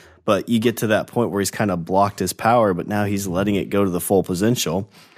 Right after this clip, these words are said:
Somewhat like Vanya, who never let her power get to its full potential. And now she's opened up her mind to it,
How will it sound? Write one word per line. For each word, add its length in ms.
Somewhat 680
like 380
Vanya, 540
who 320
never 280
let 220
her 180
power 300
get 160
to 100
its 120
full 180
potential. 380
And 80
now 160
she's 340
opened 300
up 120
her 160
mind 300
to 200
it, 180